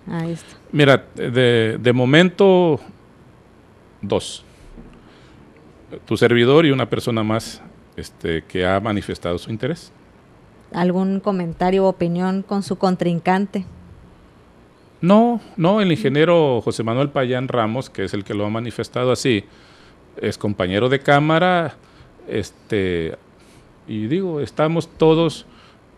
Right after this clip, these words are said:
Speaker 2: o al menos los dos que hemos manifestado este interés, con la idea de, de trabajar en el, en el progreso de la misma institución, con diferentes puntos de vista, con diferentes maneras de hacer y decir las cosas,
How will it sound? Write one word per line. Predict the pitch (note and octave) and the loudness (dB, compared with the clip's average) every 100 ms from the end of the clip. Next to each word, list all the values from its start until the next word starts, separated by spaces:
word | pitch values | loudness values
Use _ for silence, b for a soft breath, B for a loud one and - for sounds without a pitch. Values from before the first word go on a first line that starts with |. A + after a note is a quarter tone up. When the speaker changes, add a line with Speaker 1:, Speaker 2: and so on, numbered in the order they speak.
| _ | _
Speaker 2:
o | A#2+ A2+ | 0 0
al | A#2 | 2
menos | C#3 C#3+ C3 - - - - | 0 0 -4 -8 -14 -18 -16
los | - A2+ G2+ | -4 0 2
dos | A#2+ C#3 | 2 2
que | - | 0
hemos | C3 A#2+ | -2 -2
manifestado | C3 A#2+ G2+ G#2+ - A#2+ B2 B2+ A#2 | -4 -4 -4 -6 -2 -2 0 -2 -4
este | G#2 - | -4 -6
interés, | C3 C#3 C#3+ C#3 - B B B B B - - - - _ | -4 0 4 4 2 B B B B B -20 -20 -20 -20 _
con | A2+ A2+ G#2 G#2+ | -4 -2 -2 2
la | A2 | 4
idea | G#2+ G#2+ A#2+ D#3 | 6 6 6 4
de, | D3 F#2+ D#2 - B B B - - | 0 0 -2 -8 B B B -20 -12
de | E2 F2 | -8 -8
trabajar | - F#2+ F2+ G2 A#2 - - B B B - - | -2 -2 -2 -4 -6 -8 -20 B B B -20 -14
en | F#2+ G2+ | -8 -6
el, | F#2 - | -8 -10
en | G2 | -10
el | F#2 E2+ | -8 -10
progreso | E2+ G2 E2+ F#2+ - A2+ | -10 -8 -4 -6 -6 -6
de | |
la | G2+ F2 | -4 -6
misma | F#2 G#2 | -8 -8
institución, | A#2+ A#2 C#3 B3+ - B B B B B - | -10 -10 -8 -10 -10 B B B B B -4
con | - C#3+ | 0 4
diferentes | C#3+ C3 G#2+ B2+ | 4 4 2 0
puntos | - D#2 - A#2+ | -6 -8 -4 0
de | E3 | 2
vista, | F3 D#3+ - E3+ F3 D#3 B B B - | 4 2 0 -2 -2 -4 B B B -8
con | C3 A#2+ | -4 -2
diferentes | G#2+ G#2+ A2 A#2 B2+ | -2 0 -2 -2 -4
maneras | A2+ G2 A2 A2 | -4 -2 0 -2
de | F#2 D#2+ | -4 -8
hacer | - A2 A2 | -4 -2 -2
y | G#2 | -4
decir | F2+ - G2+ | -6 -4 -2
las | C3 - | -2 0
cosas, | D#3+ D3 E3 - | 0 2 -2 -8